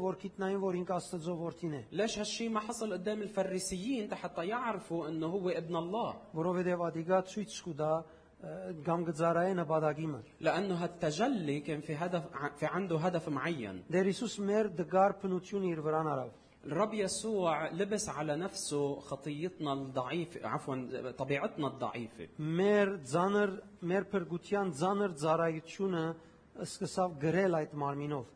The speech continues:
Speaker 2: وأخذ عبودية خطيتنا الثقيلة على جسده.
Speaker 1: Բայց անմեղ մնաց։
Speaker 2: ولكن بقي بدون خطية.
Speaker 1: Մինչ ինք կծառայեր և Աստծո թագավորության քալուն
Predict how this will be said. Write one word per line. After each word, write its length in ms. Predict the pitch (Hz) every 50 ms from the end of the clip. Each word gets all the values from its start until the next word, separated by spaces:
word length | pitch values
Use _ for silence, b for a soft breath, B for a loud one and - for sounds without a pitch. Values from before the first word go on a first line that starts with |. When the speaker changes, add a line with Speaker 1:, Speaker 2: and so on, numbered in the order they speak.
| - - - -
Speaker 2:
وأخذ 640 | - 160 - - - 220 220 - 214 202 185 165
عبودية 1120 | 160 - 143 151 143 135 147 151 139 135 214 269 294 277 208 170 156 147 139 135 147 143 - - - -
خطيتنا 1160 | - - - 139 - - 156 147 143 160 202 196 - - 160 151 143 143 147 143 143 - 139 135
الثقيلة 1040 | 135 135 135 131 127 127 123 - - - 214 226 247 226 190 151 135 123 120 123 127 B B B B B
على 240 | - 110 131 143 139 135
جسده. 460 | 131 135 - - 110 98 101 95 87 - B B B B B B 185 - - -
Speaker 1:
Բայց 160 | 160 151 -
անմեղ 400 | 156 170 160 156 156 165 170 156 135
մնաց։ 320 | 131 127 120 117 113 - - - - -
Speaker 2:
ولكن 540 | 139 147 151 151 151 - 156 156 151 143
بقي 260 | 147 208 226 - 156 151
بدون 320 | 151 139 151 147 151 147
خطية. 560 | 135 - 127 113 - 135 117 101 98 98 90 - -
Speaker 1:
Մինչ 240 | 190 220 247 247 247 247
ինք 180 | 254 254 262 - -
կծառայեր 580 | 214 160 151 180 175 175 170 170 175 185 190 185
և 80 | 180 170 170 156
Աստծո 320 | - - 208 175 175 185 185 180
թագավորության 720 | 165 - 175 170 165 175 170 165 160 - - 185 185 175 - -
քալուն 420 | 180 170 170 180 190 196 175